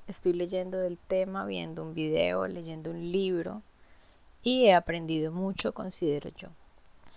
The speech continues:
No me quiero quedar con toda esta información dentro de mí y me encantaría transmitirla, ayudar a alguien, así sea una sola persona, en su autoconocimiento y trabajo personal a través de este conocimiento milenario,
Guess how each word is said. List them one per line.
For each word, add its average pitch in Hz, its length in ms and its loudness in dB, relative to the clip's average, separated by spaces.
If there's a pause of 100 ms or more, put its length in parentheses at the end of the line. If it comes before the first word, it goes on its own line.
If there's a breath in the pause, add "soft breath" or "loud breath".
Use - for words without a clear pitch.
(320 soft breath)
No 170 80 -8
me 175 140 -6
quiero 208 220 4
quedar 165 300 10
con 190 200 -4
toda 202 200 0
esta 208 200 2
información 190 680 0
dentro 190 320 2
de 180 100 10
mí 170 320 -4 (120)
y 208 100 -4
me 190 80 0
encantaría 170 640 0
transmitirla, 180 840 6 (480 soft breath)
ayudar 165 500 4
a 175 220 6
alguien, 185 680 0 (140)
así - 300 12
sea 196 180 12
una 190 180 0
sola 196 220 2
persona, 190 720 0
en 190 160 -4
su 175 120 0
autoconocimiento 165 1200 -4
y 202 120 -2
trabajo 165 400 2
personal 175 720 2 (400 soft breath)
a 180 100 6
través 160 420 4
de 165 60 -2
este - 220 -4
conocimiento 165 720 -6
milenario, 151 680 -6